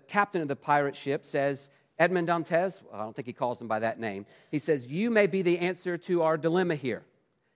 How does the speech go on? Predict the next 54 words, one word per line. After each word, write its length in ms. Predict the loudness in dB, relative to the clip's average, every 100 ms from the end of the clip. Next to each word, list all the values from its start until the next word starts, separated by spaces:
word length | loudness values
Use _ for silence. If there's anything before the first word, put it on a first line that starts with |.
| _ _ _ _ _ _ _ _ _ 4
Jacopo's 480 | 4 6 4 4 6
friends 380 | 4 4 2
want 160 | 0 0
me 60 | 0
to 60 |
show 200 | 0 0
mercy 320 | 2 0 0
to 160 | -2 0
him, 60 | 2
but 80 |
if 80 | 2
I 80 | 0
show 220 | 2 0
mercy 360 | 2 -2 -2 -6
to 220 | -4 -4
him, 240 | -4 -4 -8 -12 -4
then 180 | -2 0
they 140 | -2
think 260 | -2 -4 0
that 140 | 0
I'm 180 | 0 0
weak 240 | -2 -2
and 80 | -2
there'll 100 | -2
be 120 | 0
a 60 | 0
mutiny 320 | 0 -2 -4
on 120 | -4
my 120 | -4
ship. 360 | -8 -8 -10 -12 _ _ _ _
There 140 | 4 6
are 100 | 6
others 240 | 6 4
who 60 | 4
want 160 | 2
to 40 | 0
see 180 | -2 -4
sport, 640 | -6 -6 0 0 -2 -16 _ _ _ -6
and 160 | -4
so 480 | -2 0 2 2 -2 -8 _
they 180 | 4 4
want 220 | 6 4
me 160 | 2 0
to 100 | -2
kill 280 | 2 2 4
him, 320 | 0 0 -4 _
and 180 | -2 -2
it 120 | 0
be 120 | -2
fun 240 | 2 0 0
for 120 | -2
them 140 | -2
to 80 | -2
watch. 460 | -2 -4 -8 -20